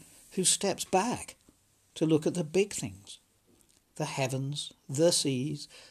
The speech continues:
the whole earth of the earth, the mountains and the hills, and who concludes that God is bigger, much bigger,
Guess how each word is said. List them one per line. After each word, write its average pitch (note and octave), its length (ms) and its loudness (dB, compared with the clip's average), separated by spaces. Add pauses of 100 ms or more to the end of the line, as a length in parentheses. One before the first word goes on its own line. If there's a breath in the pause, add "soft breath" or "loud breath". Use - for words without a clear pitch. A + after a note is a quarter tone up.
the D3 140 6
whole D#3+ 340 10
earth E3 380 8
of D3+ 100 -2
the C3+ 160 0
earth, B2+ 400 -4 (380 soft breath)
the D#3 80 -4
mountains E3 720 -2
and E3+ 120 -4
the F3+ 60 -2
hills, F3+ 480 -2 (1120 loud breath)
and F#3+ 220 0
who G3 180 2
concludes F#3+ 840 0
that E3 220 0
God F3+ 360 0
is F3 180 -4
bigger, A#3+ 460 -2 (840)
much - 240 -8
bigger, - 320 -10